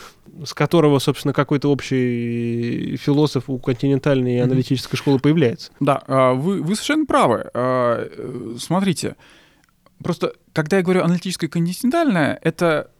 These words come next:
Speaker 2: такое вот, э, двусмысленное, э, высказывание, потому что, с одной стороны, это самый простой способ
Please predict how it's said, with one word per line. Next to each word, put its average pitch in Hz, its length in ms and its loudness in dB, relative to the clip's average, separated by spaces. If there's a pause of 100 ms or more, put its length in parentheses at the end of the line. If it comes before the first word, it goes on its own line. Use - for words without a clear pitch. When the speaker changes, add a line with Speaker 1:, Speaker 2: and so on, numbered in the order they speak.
(300)
Speaker 2:
такое 180 280 2
вот, 170 280 -2
э, 147 160 -4
двусмысленное, 135 1080 0
э, 127 280 -2
высказывание, 180 420 0
потому 160 140 -2
что, - 100 -10
с - 40 -4
одной 175 140 0
стороны, 139 260 0
это 143 140 -6
самый 170 280 -2
простой 151 360 -2
способ - 560 -4